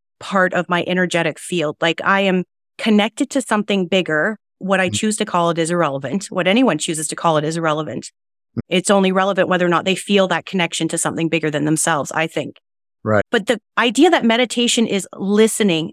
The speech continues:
Speaker 1: to me, that's the power of meditation, because I think the gurus say y-, y-, you should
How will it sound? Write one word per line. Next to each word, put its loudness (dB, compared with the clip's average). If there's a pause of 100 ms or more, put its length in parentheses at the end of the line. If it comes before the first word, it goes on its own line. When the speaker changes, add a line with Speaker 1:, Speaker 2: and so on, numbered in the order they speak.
Speaker 1:
to 0
me, 6
that's -2
the 0
power 2
of -2 (500)
meditation, 0
because -2 (1040)
I 0
think 0
the -2
gurus 4
say 0
y-, -10 (120)
y-, -10 (160)
you -2
should 2